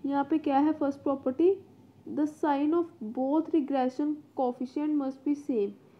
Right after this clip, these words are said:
यानी कि जो regression coefficients के sign है वो same होने चाहिए, अगर plus है तो plus आना चाहिए, minus है तो minus आना चाहिए, ठीक है। The value of both regression coefficient cannot be more than one, ये वन से ज़्यादा नहीं हो सकती वैल्यूज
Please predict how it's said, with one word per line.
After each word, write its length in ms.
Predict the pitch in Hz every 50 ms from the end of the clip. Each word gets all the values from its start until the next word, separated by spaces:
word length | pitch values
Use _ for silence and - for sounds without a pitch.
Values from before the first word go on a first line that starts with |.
| - - - -
यानी 280 | 247 247 254 247 247 262
कि 120 | 254 311 294
जो 120 | 294 311
regression 520 | 311 302 254 269 269 247 247 247 294 269 269
coefficients 680 | - 277 254 254 - 254 - 285 269 262 262 262 -
के 140 | - 285 285
sign 420 | 285 - 277 240 233 233 247 240
है 220 | 233 220 226 277 320 - - - - - _ - - -
वो 160 | 294 269 302 311
same 360 | 311 - 320 285 277 285 285 285
होने 200 | 277 254 247 247
चाहिए, 320 | 247 - 240 220 226 233 226
अगर 140 | 233 247 247
plus 360 | - 262 240 240 247 254 302
है 80 | 285
तो 100 | 277 294
plus 340 | 285 294 262 240 240 240 -
आना 200 | 294 285 294 294
चाहिए, 260 | 294 311 294 294 302 302
minus 420 | 285 277 240 226 233 254 254 254
है 80 | 277 254
तो 120 | 277 311
minus 440 | 311 311 269 240 226 233 247 240 -
आना 200 | 233 214 214 214
चाहिए, 360 | 208 220 214 202 196 202 202
ठीक 260 | 202 - - 262 -
है। 140 | 302 269 - - - - - - - - - _ _ -
The 120 | 254 254
value 340 | 269 254 240 247 262 285 311
of 160 | 320 302 294 226 240
both 360 | - 247 247 262 294 302 302 311
regression 480 | 302 247 277 269 247 247 254 262 254 254
coefficient 540 | - 247 233 240 254 247 - 285 277 285
cannot 460 | 302 285 277 262 247 240 254 262 240 277
be 60 | 285 269
more 280 | 262 247 226 226 233 233
than 260 | 240 247 240 240 226
one, 220 | 214 208 196 208 - - _ _ _ - _ _ _
ये 140 | 214 226 262 233
वन 260 | 240 240 240 247 254
से 160 | 254 294 277
ज़्यादा 360 | 247 254 254 240 214 240 262
नहीं 300 | 262 247 247 269 277 269
हो 200 | 277 269 233 220 233
सकती 380 | - 220 220 - _ 254 254 240
वैल्यूज 500 | 247 233 214 208 208 202 202 196 202